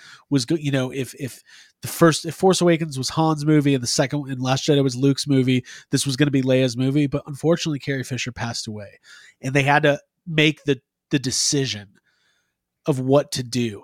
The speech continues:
And because filmmakers are like, "No, we're gonna use technology and we're going to bring her to life, and it is gonna be the most incredible thing of all time."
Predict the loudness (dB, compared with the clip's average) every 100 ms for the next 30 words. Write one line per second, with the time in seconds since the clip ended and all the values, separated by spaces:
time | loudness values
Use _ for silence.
0 | -10 -6 -4 -6 -10 -10 -8 -8 -4 4
1 | 6 6 4 0 -8 -2 0 0 2 0
2 | 2 0 2 2 0 -2 -4 0 2 2
3 | 2 0 0 -2 -2 -2 -4 -4 -2 0
4 | 0 -2 -4 -2 0 0 0 -2 -4 -2
5 | -2 -2 0 -2 -2 -4 -4 -4 -6 -8
6 | -6 -4 2 2 2 -4 -6 -4 -2 -4
7 | -6 -10 -6 -4 -2 -4 -6 -8 -8 -8
8 | -8 -10 -14 -14